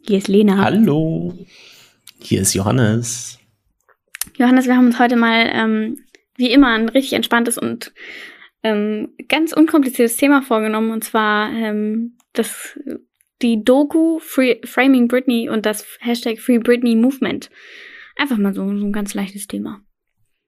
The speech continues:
Speaker 1: Für so einen Montag.
Speaker 2: Ja, das Thema ist auf jeden Fall auf deinem Mist gewachsen, würde ich sagen, oder?
Speaker 1: Das Thema ist auf unser beiden Mist gewachsen, weil du, ich glaube, du musstest eine Konsole einrichten für den offenen Kanal und hast aus Versehen Amazon Prime geöffnet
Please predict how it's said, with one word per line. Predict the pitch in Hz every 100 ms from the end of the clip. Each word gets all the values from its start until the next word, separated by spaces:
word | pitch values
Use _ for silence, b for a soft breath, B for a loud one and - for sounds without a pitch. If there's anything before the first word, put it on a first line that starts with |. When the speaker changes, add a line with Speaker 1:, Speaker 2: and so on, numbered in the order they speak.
| -
Speaker 1:
Für | 233
so | 202
einen | 208 202
Montag. | 202 226 247 233
Speaker 2:
Ja, | 104
das | 98 -
Thema | - 120 147
ist | 147
auf | 143 -
jeden | 143 139
Fall | 143 131 127 127 123
auf | 117 117
deinem | 123 110 95
Mist | 98 - -
gewachsen, | 90 87 - - 92
würde | 85
ich | -
sagen, | - 90 - 92
oder? | 110 147 - -
Speaker 1:
Das | 202
Thema | - 254 247 233 277 - B B B B -
ist | 233
auf | 233
unser | 240 226
beiden | 202 202 254 240
Mist | 214 -
gewachsen, | 214 202 208 - 226
weil | 202 196
du, | 233 269 320 359 - - _ _ _ _ _ _
ich | 240 -
glaube, | 233 233
du | 233
musstest | 262 247 - -
eine | 220 208
Konsole | 214 220 240 285
einrichten | - 202 208 214
für | 226
den | 202 202
offenen | - 214 202
Kanal | 202 196 190 190 214 320 B B B B B B
und | 233 226 -
hast | - 233 - -
aus | 285
Versehen | 285 247 247
Amazon | 247 277 247 233
Prime | 240 240 269
geöffnet | 247 208 202 208 240